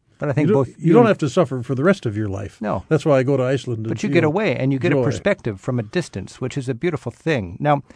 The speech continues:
Speaker 1: as an American buying a little house called Brimnes on a desolate corner of Iceland, uh, people thought you were, did, were you welcomed into the community? Did you have to earn your place,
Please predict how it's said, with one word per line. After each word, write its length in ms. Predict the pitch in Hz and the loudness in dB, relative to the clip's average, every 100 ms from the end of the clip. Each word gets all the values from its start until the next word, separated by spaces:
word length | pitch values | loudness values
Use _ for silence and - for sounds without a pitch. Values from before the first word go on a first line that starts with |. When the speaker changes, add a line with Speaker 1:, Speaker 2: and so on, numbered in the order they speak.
| _ _ _ | _ _ _
Speaker 1:
as 140 | 165 143 | 0 2
an 60 | |
American 680 | 165 202 226 151 120 104 147 _ _ _ _ _ - 139 | 2 2 0 -2 -2 -4 -6 _ _ _ _ _ -20 -8
buying 280 | 139 143 143 | 0 2 2
a 40 | 127 | 2
little 220 | 135 147 | 0 0
house 340 | 120 113 117 | 0 -2 -4
called 340 | - 123 107 101 - | -8 -6 -6 -8 -10
Brimnes 720 | - 120 107 95 120 - - _ _ _ | -2 0 0 -4 -10 -16 -20 _ _ _
on 120 | 110 | -4
a 60 | 104 | -4
desolate 440 | 95 135 - 117 | 0 -2 0 -8
corner 220 | - 123 110 | -4 -2 0
of 80 | |
Iceland, 520 | 110 131 - 98 101 - _ _ _ _ _ _ _ _ _ _ _ - | 0 -2 -2 -6 -6 -10 _ _ _ _ _ _ _ _ _ _ _ -20
uh, 40 | 156 | -6
people 200 | - 214 | -4 -2
thought 180 | 175 139 | 0 0
you 160 | 135 135 | 2 0
were, 320 | 131 123 - _ _ _ _ - 160 | 2 0 -4 _ _ _ _ -20 -12
did, 220 | 143 - | -10 -8
were 160 | 165 147 | -4 -2
you 160 | 165 | 0
welcomed 400 | 170 143 - 165 | 4 2 4 0
into 120 | 156 143 | 0 -4
the 60 | |
community? 440 | - 135 131 139 123 | -2 0 0 0 0
Did 60 | |
you 60 | 135 | 2
have 120 | 127 | 0
to 120 | 131 - | -2 0
earn 240 | 143 151 | 4 6
your 140 | 156 147 | 6 2
place, 600 | - 127 131 147 - - | 2 0 0 -4 -10 -14